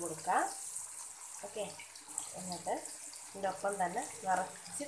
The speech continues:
കറിവേപ്പിലയും ഇട്ട് കൊടുക്കാം. ചിക്കൻ്റെ ഒരു ഭാഗം കുക്കായിട്ടുണ്ട്. ഇനി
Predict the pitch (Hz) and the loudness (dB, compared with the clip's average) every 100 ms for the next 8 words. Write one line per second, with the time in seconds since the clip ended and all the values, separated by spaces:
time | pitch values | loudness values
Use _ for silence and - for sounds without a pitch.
0 | 254 185 185 185 - 196 254 - - - | 8 8 8 0 0 4 6 6 -2 -10
1 | - - 160 160 202 320 - - - - | -8 -2 -2 2 2 2 0 -4 -8 -8
2 | - - - - - - - - - - | -6 -6 -8 -6 -4 -4 -6 -6 -4 -4
3 | - - - - - - - - - - | -4 -6 -8 -8 -8 -8 0 2 4 2
4 | - - - - - - - - - - | 2 -2 -4 -4 -4 -4 -4 -4 -4 -4
5 | - - - - 262 277 285 285 247 254 | -4 -6 -4 0 8 10 12 12 12 12
6 | 277 240 233 311 466 - - - - - | 12 12 12 12 12 4 -8 -8 -6 -8
7 | - - 196 - 214 208 190 196 233 | -8 -6 -4 8 10 10 8 4 4